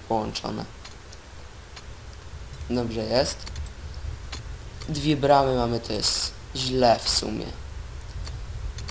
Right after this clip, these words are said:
Żeby miasto było dobrze bronione, żeby był trudny dostęp do niego, to powinna być jedna brama. Jedna. Żeby była jedna brama, którą trzeba bronić,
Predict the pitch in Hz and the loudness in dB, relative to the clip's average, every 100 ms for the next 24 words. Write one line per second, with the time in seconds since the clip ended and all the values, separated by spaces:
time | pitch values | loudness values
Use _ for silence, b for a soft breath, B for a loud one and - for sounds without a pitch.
0 | - 123 123 127 135 - 131 123 127 131 | -2 0 2 4 4 4 4 4 6 8
1 | 127 123 120 - - - 131 131 139 123 | 8 6 2 -2 -4 2 4 4 4 4
2 | 135 135 131 113 117 123 143 131 127 123 | 6 6 4 2 4 6 6 4 2 2
3 | 123 117 - - 135 131 123 123 113 120 | 0 -2 -4 0 2 2 4 2 2 2
4 | 120 123 143 117 - 131 131 127 123 120 | 4 4 2 0 0 2 2 2 2 0
5 | - - 120 127 131 135 135 127 117 120 | 0 0 4 6 6 6 6 4 10 10
6 | 110 110 110 - - B B - - 135 | 10 6 0 -4 -6 B B -4 2 4
7 | 120 110 101 - - - - - - 120 | 6 2 -2 -4 -8 -6 -6 -6 -2 2
8 | 123 127 127 131 135 123 127 127 - - | 4 6 6 6 4 6 6 4 0 0
9 | 120 120 - - - - - 117 117 120 | 2 2 -2 -8 -6 0 6 8 8 6
10 | 110 110 | 4 2